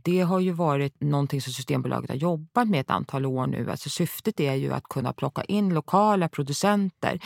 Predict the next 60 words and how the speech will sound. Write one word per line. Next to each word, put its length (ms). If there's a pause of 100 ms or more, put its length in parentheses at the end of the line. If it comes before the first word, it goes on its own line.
(280)
på 200
den 140
lokala 560
butiken 800 (240)
för 120
att 360
liksom 340
ge, 300
bi-, 380 (420)
för 100
att 80
sälja 260
deras 180
produkter 400
eftersom 240
de 140
inte 160
får 140
sälja 340
på 120
något 100
annorlunda 480
sätt. 260 (480)
Och, 280 (200)
och 160
säljer 300
de 160
bra 320
där, 340
ja, 120
då 120
kan 140
man 100
skala 260
upp 200
det 60
lite 240
större. 340
Säljer 240
de 100
väldigt 360
bra 180
så 120
blir 160
det 100
ju 60
såklart 440
en 60
produkt 380
som 100
ska 120
in 220
i, 320
i 40
flera 360
delar 260
av 40
sortimentet. 560
Så 80
att, 80